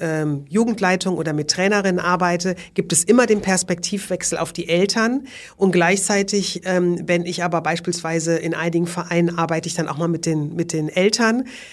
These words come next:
ähm, gibt es auch dann wieder diesen Perspektivwechsel. Das meinte ich eben auch so am Anfang. Wenn wir uns nicht kennen, dann können wir nicht einschätzen und nicht erahnen, was der andere da gerade erlebt oder warum der andere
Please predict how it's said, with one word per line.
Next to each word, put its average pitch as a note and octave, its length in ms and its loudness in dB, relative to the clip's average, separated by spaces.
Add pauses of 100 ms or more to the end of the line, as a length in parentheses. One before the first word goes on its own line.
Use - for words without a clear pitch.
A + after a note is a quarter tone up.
(120)
ähm, F#3+ 240 4
gibt G3 180 -4
es G3+ 160 0
auch A3 140 0
dann A3 180 2
wieder F3 140 6
diesen D3+ 300 -2
Perspektivwechsel. E3 880 -4
Das D#3+ 160 -2
meinte G3 240 4
ich G3 200 0
eben F3+ 200 2
auch E3 120 0
so D#3+ 280 0 (240)
am E3+ 120 -2
Anfang. D#3+ 520 0 (320)
Wenn F#3+ 180 4
wir G3+ 140 6
uns F#3 200 2
nicht - 200 -2
kennen, A#3 640 4 (160)
dann F3+ 180 2
können G#3 300 4
wir G3+ 80 6
nicht A3 420 0
einschätzen G#3+ 640 2
und F#3+ 120 4
nicht G3+ 160 2
erahnen, F#3+ 520 4
was F3+ 180 2
der F#3 180 2
andere G#3 360 2
da F3+ 140 2
gerade F3 320 0
erlebt E3+ 420 2
oder D#3+ 260 0
warum F3 340 2
der F#3 180 0
andere F#3+ 460 0